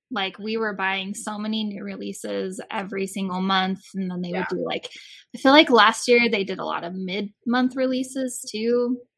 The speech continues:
Speaker 1: I don't think they're
Speaker 2: Yeah.
Speaker 1: doing that quite as much this year right now, but
Speaker 2: Do you feel like
Speaker 1: I
Speaker 2: you're buying less?
Speaker 1: Oh, yeah. We have not bought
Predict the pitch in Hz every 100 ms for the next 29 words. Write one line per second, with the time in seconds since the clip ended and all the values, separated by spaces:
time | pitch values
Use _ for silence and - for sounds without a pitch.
0 | _ 202 196 220 214 190 190 190 196 -
1 | 214 214 208 214 233 - 208 - 214 214
2 | 214 208 214 190 185 190 208 208 185 170
3 | - _ _ _ 208 277 277 262 262 254
4 | 214 202 208 202 180 202 285 - - _
5 | _ _ _ - 240 190 156 113 - _
6 | _ _ - 247 269 285 247 254 202 196
7 | 196 190 196 185 185 -